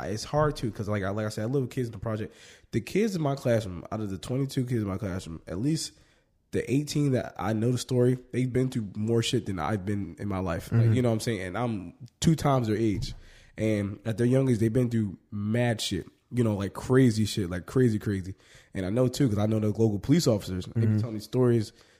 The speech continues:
Speaker 1: I be about their mom, their aunt, who they live with. Now they live with their grandma because
Speaker 2: Damn.
Speaker 1: their aunt, their aunt, they mur-, they, you know, they, uh, they dad, they murdered this person. Their aunt just stabbing them. Like, so now they moving. Like,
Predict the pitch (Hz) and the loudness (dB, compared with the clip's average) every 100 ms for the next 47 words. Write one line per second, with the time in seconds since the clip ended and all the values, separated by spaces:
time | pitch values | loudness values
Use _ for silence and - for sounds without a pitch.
0 | - 107 104 90 98 107 143 120 101 101 | -10 -4 -2 -2 -2 4 6 6 2 0
1 | 113 - 139 92 104 123 143 135 117 101 | 0 2 0 0 2 4 6 6 2 0
2 | 107 117 117 107 101 120 131 113 104 107 | -2 -2 -2 -2 0 4 4 4 2 0
3 | 101 107 98 135 123 - - - _ _ | 0 0 2 4 2 -2 -16 -20 _ _
4 | - 101 135 - 127 120 127 - - 123 | 0 4 4 2 0 4 4 2 2 2
5 | 120 127 113 110 98 113 107 117 117 127 | 4 4 2 2 0 0 2 4 6 6
6 | 120 110 127 123 135 139 131 113 - 101 | 4 4 4 6 6 6 6 4 2 -4
7 | 101 123 127 - 110 - 127 127 120 135 | -4 -4 -4 -4 -4 2 4 6 6 6
8 | 135 113 101 101 117 117 117 113 117 104 | 6 4 0 -2 -4 -2 -2 -2 -4 -4
9 | - 107 | -6 -10